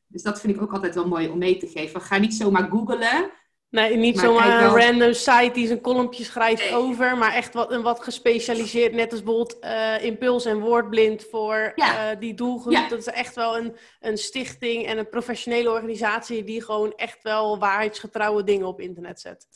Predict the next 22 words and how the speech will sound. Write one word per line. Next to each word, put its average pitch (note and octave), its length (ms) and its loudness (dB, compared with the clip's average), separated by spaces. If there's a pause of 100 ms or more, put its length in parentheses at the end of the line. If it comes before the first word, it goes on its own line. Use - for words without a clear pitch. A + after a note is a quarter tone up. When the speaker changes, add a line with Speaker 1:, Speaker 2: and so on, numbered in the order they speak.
(140)
Speaker 1:
Ja, - 280 2 (240)
ja, A#3 240 0
en A3+ 80 2
wij A3 100 6
hebben A#3 180 2
dan, A3+ 180 2
eh, A3 80 -2
ik A3 100 -8
verwijs A3+ 320 0
dan A3 140 -6
ook G#3+ 140 -4
nog G#3+ 100 -6
wel A#3 140 -4
eens A3+ 100 -6
naar A3 180 0
Balans A3 440 0
Digitaal. F#3 800 0
Dat F#3+ 160 -6
is G3 200 -4
ook G3 200 2
zo'n F3 240 -2
site. D#3+ 540 -4